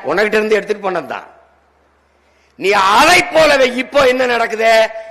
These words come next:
கையாலே செஞ்சது, அதுக்கு மதிப்பு அதிகம். காஃபில கருப்பட்டி காஃபி, இப்ப சாலை போய் எழுதி வச்சிருப்பான், கருப்பட்டி காப்பி, கருப்பட்டி காப்பி, கருப்பட்டி காப்பி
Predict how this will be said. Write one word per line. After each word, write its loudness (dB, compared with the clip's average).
கையாலே -8
செஞ்சது, -18
அதுக்கு -16
மதிப்பு -12
அதிகம். -12
காஃபில -6
கருப்பட்டி -10
காஃபி, -16
இப்ப -6
சாலை -4
போய் 0
எழுதி -4
வச்சிருப்பான், -10
கருப்பட்டி -6
காப்பி, -10
கருப்பட்டி -10
காப்பி, -10
கருப்பட்டி -8
காப்பி -10